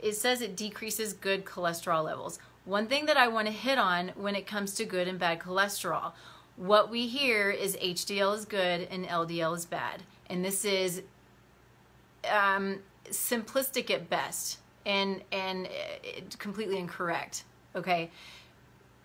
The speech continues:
Um, H D L can be good and H D L can be bad. L D L can be good,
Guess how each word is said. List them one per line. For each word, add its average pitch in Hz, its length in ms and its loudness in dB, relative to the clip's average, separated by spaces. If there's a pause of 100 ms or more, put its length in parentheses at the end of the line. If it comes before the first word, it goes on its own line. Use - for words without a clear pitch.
(420)
Um, 208 380 6 (720)
H 226 260 2
D 269 140 4
L 226 160 10
can 226 180 -6
be 214 120 -2
good 202 340 4 (360)
and 208 120 0
H 185 220 -2
D 196 60 0
L 180 120 4
can 202 140 -6
be 220 100 -2
bad. 160 420 0
L 180 160 2
D 196 160 -2
L 214 120 4
can 247 160 -6
be 254 100 -2
good, 180 440 0